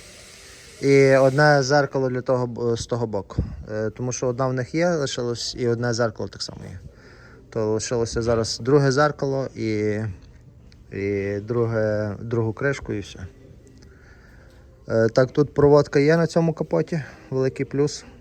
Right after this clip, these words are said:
там можна буде з'єднати. Ну і все, і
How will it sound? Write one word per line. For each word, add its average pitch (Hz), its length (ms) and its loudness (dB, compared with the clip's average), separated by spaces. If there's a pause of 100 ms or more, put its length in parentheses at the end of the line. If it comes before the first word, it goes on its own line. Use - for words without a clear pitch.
(400)
там 117 120 -6
можна 120 280 -2
буде 117 240 -2
з'єднати. 120 480 -4 (1600)
Ну 139 120 -6
і 185 40 -4
все, 226 260 -8 (480)
і 127 140 -12